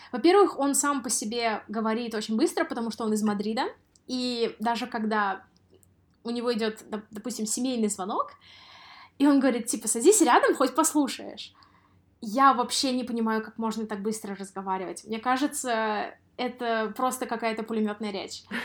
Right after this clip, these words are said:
И, во-вторых, а, получается, что я разговариваю, но я разговариваю как ребёнок, скажем так. Я не знаю, как это описать. Вот, но, в общем, суть в том, что в какой-то момент,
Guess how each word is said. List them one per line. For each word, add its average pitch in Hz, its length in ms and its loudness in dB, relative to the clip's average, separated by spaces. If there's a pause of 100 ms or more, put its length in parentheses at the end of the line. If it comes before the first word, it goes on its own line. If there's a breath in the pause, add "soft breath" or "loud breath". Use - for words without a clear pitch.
(300 loud breath)
И, 277 100 4
во-вторых, 277 680 0 (140)
а, 233 540 2 (400)
получается, 302 560 2
что - 220 -4
я 254 600 2
разговариваю, 240 920 2
но 214 120 -2
я 240 220 4
разговариваю 254 840 0
как 240 220 0 (400)
ребёнок, 233 680 2
скажем 202 400 -2
так. - 260 -12 (680)
Я 233 120 2
не 240 80 -2
знаю, 240 240 -2
как 220 140 -10
это 214 140 -8
описать. 277 420 0 (600 loud breath)
Вот, 254 340 6
но, 269 80 4
в - 20 6
общем, 330 200 0
суть 330 200 2
в - 60 -10
том, 370 200 0
что 269 240 0
в 269 80 -6
какой-то 311 380 4
момент, 247 500 0